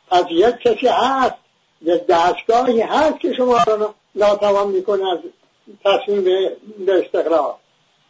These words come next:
اون ناامن کننده است. می‌خواد خلاص بشی ازش،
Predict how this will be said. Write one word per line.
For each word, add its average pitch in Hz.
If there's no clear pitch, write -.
اون 208
ناامن 165
کننده 147
است. -
می‌خواد 190
خلاص 185
بشی 196
ازش، 190